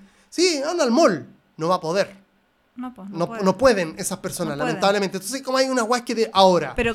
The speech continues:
Speaker 2: pero
Speaker 1: eso no quiere decir todo lo de internet, ¿cachai?
Speaker 2: Claro.
Speaker 1: A eso me
Speaker 2: Claro,
Speaker 1: refiero.
Speaker 2: hay un costo emocional.
Speaker 1: Absolutamente,
Speaker 2: ¿Cachai? Hay un costo
Speaker 1: absolutamente.
Speaker 2: emocional muy alto y
Speaker 1: Absolutamente.
Speaker 2: eso no se traspasa en general a lo que la gente ve del artista, porque
Speaker 1: Claro.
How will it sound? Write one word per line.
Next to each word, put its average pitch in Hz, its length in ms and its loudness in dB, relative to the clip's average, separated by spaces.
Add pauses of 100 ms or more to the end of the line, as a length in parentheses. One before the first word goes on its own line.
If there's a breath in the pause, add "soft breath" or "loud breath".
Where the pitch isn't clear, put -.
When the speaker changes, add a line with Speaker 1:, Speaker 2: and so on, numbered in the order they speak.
Speaker 2:
pero 240 220 -6
Speaker 1:
eso 220 260 0
no 226 100 0
quiere 247 160 -2
decir 240 340 -4
todo 233 220 6
lo 233 80 6
de 226 80 6
internet, 208 440 -4 (180)
¿cachai? 185 320 -2
Speaker 2:
Claro. 185 100 -6
Speaker 1:
A 180 40 -4
eso 202 140 -4
me 208 80 2
Speaker 2:
Claro, 208 220 4
Speaker 1:
refiero. 123 220 -8 (160)
Speaker 2:
hay 254 160 2
un 277 80 -4
costo 294 300 -4
emocional. 214 720 -4
Speaker 1:
Absolutamente, 196 560 -2
Speaker 2:
¿Cachai? 208 260 -4
Hay 214 140 -4
un 220 60 -4
costo 214 120 -2
Speaker 1:
absolutamente. 240 240 0
Speaker 2:
emocional 247 340 0
muy 294 280 0
alto 294 500 -4 (160)
y - 60 -20
Speaker 1:
Absolutamente. 233 400 -2
Speaker 2:
eso 262 180 -2
no 277 120 -4
se 285 120 -8
traspasa 269 880 -4
en 240 120 -6
general 254 580 -4
a 233 140 -4
lo 247 160 -6
que 240 80 -10
la 247 100 -4
gente 262 320 -6
ve 254 160 0
del 240 140 -4
artista, 170 480 -12
porque 175 200 -10
Speaker 1:
Claro. - 160 -4